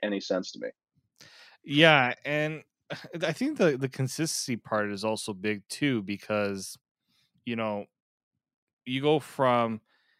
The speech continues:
Speaker 2: I looked at, Jonathan Huberdeau had a pretty nasty hit
Speaker 1: That
Speaker 2: on
Speaker 1: was bad. I
Speaker 2: Wyatt
Speaker 1: watched
Speaker 2: Miller.
Speaker 1: that. He,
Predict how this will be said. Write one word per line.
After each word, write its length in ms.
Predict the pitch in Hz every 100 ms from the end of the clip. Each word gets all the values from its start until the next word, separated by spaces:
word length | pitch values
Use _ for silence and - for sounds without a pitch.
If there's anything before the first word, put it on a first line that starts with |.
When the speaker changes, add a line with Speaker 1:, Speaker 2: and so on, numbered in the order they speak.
| _ _ _ _ -
Speaker 2:
I 120 | 135
looked 280 | 151 160 143
at, 280 | 139 127 113
Jonathan 360 | 147 160 143
Huberdeau 340 | 107 127 131 117
had 140 | 110
a 60 | 101
pretty 600 | - - 123 117 104 92 _ _ _ _ _ _
nasty 680 | 110 113 127 127 123 - 110
hit 160 | 117
Speaker 1:
That 80 | 170
Speaker 2:
on 40 | 196
Speaker 1:
was 160 | 143
bad. 460 | - 127 135 143 -
I 140 | 113
Speaker 2:
Wyatt 240 | 165 131 147
Speaker 1:
watched 200 | - 107
Speaker 2:
Miller. 0 |
Speaker 1:
that. 240 | 92 78 - _ _ _
He, 200 | 220